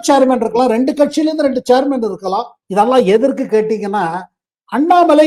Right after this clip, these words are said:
இ பி எஸ் டைரக்டா டீல் பண்ணி ஒண்ணும் மோதிக்க வேண்டிய அவசியம் இருக்காது. இந்த கமிட்டி மூலமாக அதுல இந்த சைடுல இருந்து சில பேர் இருப்பாங்க, அந்த சைடுல இருந்து சில பேர் இருப்பாங்க, யார் ஒருத்தர் ஒருத்தர் பேசி மேட்டரை சார்ட் அவுட் பண்ணுவாங்க.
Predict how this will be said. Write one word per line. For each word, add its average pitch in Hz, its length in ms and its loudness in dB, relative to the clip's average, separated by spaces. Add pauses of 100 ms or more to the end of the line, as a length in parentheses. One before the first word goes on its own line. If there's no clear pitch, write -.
இ 294 160 6
பி 277 140 0
எஸ் 262 200 -2
டைரக்டா 294 580 4
டீல் 269 260 4
பண்ணி 262 200 4
ஒண்ணும் 254 260 0
மோதிக்க 269 380 0
வேண்டிய 240 280 0
அவசியம் 247 340 0
இருக்காது. - 300 -8 (180)
இந்த 208 200 -4
கமிட்டி 320 480 2
மூலமாக 220 500 0 (440)
அதுல 285 280 4
இந்த 285 200 2
சைடுல 302 340 4
இருந்து 302 160 4
சில 294 180 4
பேர் 277 180 4
இருப்பாங்க, 254 320 0
அந்த 269 200 -2
சைடுல 269 280 2
இருந்து 277 180 -2
சில 247 120 4
பேர் 254 160 2
இருப்பாங்க, 254 380 -2
யார் 262 300 2
ஒருத்தர் 311 280 0
ஒருத்தர் 311 280 -4
பேசி 320 320 -2
மேட்டரை 277 340 -4
சார்ட் 262 240 -2
அவுட் 269 140 -4
பண்ணுவாங்க. - 320 -20